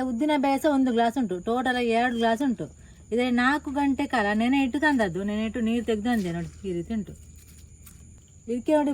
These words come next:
ಬಾಯ್ಲ್ಡ್ ರೈಸ್ ಹಾಕ್ಬೇಕು, ಒಂದು ಕಪ್ ಆಗುವಷ್ಟು, ಅಂದ್ರೆ ಒಂದು ಮುಕ್ಕಾಲು ಕಪ್ ಆಗುವಷ್ಟು ಈ ಕಪ್ಪಲ್ಲಿ ಉಂಟು ನೋಡಿ. ಇದು ಬಾಯ್ಲ್ಡ್ ರೈಸ್, ಮತ್ತೆ ನಿಮ್ಗೆ ವೈಟ್ ರೈಸ್ ಕೂಡ ಹಾಕ್ಬೋದು. ಇದನ್ನ ಸ್ವಲ್ಪ ನೀರು ಹಾಕಿ ಗ್ರೈಂಡ್ ಮಾಡಿ ತರುವ. ನೋಡಿ ಇದನ್ನ ಒಮ್ಮೆ ಚಂದ ಮಾಡಿ ಮಿಕ್ಸ್ ಮಾಡುವ.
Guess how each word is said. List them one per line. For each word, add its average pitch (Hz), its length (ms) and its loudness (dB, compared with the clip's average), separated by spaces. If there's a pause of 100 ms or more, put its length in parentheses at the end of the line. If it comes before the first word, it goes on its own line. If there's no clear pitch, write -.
ಬಾಯ್ಲ್ಡ್ 285 260 4
ರೈಸ್ 277 200 -2
ಹಾಕ್ಬೇಕು, 208 400 -2
ಒಂದು 247 200 0
ಕಪ್ 214 220 0
ಆಗುವಷ್ಟು, 180 300 -4
ಅಂದ್ರೆ 226 160 -4 (140)
ಒಂದು 240 220 0
ಮುಕ್ಕಾಲು 269 360 2
ಕಪ್ 240 220 -4
ಆಗುವಷ್ಟು 240 360 -2
ಈ - 100 -2
ಕಪ್ಪಲ್ಲಿ 240 360 -2
ಉಂಟು 180 180 -6
ನೋಡಿ. 170 140 -6 (720)
ಇದು 226 180 0
ಬಾಯ್ಲ್ಡ್ 294 240 6
ರೈಸ್, 202 160 -2 (100)
ಮತ್ತೆ 247 220 -2
ನಿಮ್ಗೆ 277 240 0
ವೈಟ್ 302 240 2
ರೈಸ್ 311 240 2
ಕೂಡ 302 160 0
ಹಾಕ್ಬೋದು. 233 420 0 (400)
ಇದನ್ನ 262 260 -2
ಸ್ವಲ್ಪ 294 260 -2 (140)
ನೀರು 320 240 4
ಹಾಕಿ 202 300 0
ಗ್ರೈಂಡ್ 285 280 2
ಮಾಡಿ 285 180 -4
ತರುವ. 226 200 -2 (840)
ನೋಡಿ 208 140 -8
ಇದನ್ನ 240 200 2
ಒಮ್ಮೆ 254 160 -4
ಚಂದ 240 220 0 (100)
ಮಾಡಿ 254 200 -2
ಮಿಕ್ಸ್ 247 240 -6
ಮಾಡುವ. 214 220 -2